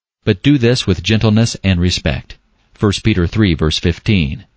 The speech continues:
This means being diligent about our Bible study in preparation for those open doors.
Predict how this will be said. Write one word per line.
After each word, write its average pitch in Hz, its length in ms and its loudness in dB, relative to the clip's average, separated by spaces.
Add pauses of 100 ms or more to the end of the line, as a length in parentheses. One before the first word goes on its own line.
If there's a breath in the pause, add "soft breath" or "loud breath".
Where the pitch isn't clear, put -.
(560 soft breath)
This 175 220 0
means 165 220 0
being 127 320 2
diligent 104 480 0
about 98 340 0
our 107 140 2
Bible 117 340 0
study 69 500 -6
in 104 120 -4
preparation 117 580 0
for 120 220 -2
those 95 320 0
open 101 320 2
doors. 85 560 0